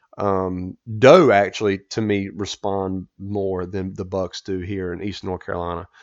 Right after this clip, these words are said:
But, and so I don't know, I don't know what that, how, if that's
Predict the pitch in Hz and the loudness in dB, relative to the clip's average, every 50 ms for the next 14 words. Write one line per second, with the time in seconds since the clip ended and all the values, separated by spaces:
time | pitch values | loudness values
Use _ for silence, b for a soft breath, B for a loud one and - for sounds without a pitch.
0 | b b b b b b b b - 131 139 143 139 139 - 151 147 147 139 135 | b b b b b b b b 6 8 10 10 8 6 6 6 6 6 6 6
1 | - - 160 151 139 143 151 175 185 170 160 160 160 160 160 156 - - - 131 | 6 6 8 8 8 8 8 6 6 6 6 8 8 8 8 6 2 0 2 4
2 | 139 156 147 139 139 139 139 135 135 135 127 117 - _ - 117 120 135 143 143 | 4 6 6 6 6 6 6 6 6 4 2 -2 -6 _ -6 0 4 4 4 4
3 | - 107 127 127 120 113 101 110 117 135 131 127 107 - 127 113 107 - 123 120 | 4 2 2 4 4 4 2 0 0 2 4 4 4 4 2 2 2 2 2 2
4 | 117 104 - - - - | 2 2 0 -4 -6 -6